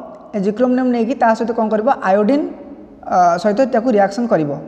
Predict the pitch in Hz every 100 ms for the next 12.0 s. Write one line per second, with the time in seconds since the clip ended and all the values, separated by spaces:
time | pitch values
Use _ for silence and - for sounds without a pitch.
0 | - 254 214 202 226 185 202 247 240 226
1 | 220 202 196 226 214 165 156 143 - -
2 | - 196 220 311 - - - - - -
3 | - 254 269 202 196 233 240 247 233 220
4 | 294 262 220 196 196 220 214 254 - -
5 | - - - - 196 214 262 285 285 214
6 | 226 240 262 240 196 185 226 220 196 180
7 | 226 208 185 - 147 135 143 - 185 180
8 | 320 - - - 185 175 302 - - -
9 | 202 190 254 254 - 226 233 226 214 294
10 | - - - 214 202 196 320 415 - -
11 | - 202 185 196 190 - 226 175 151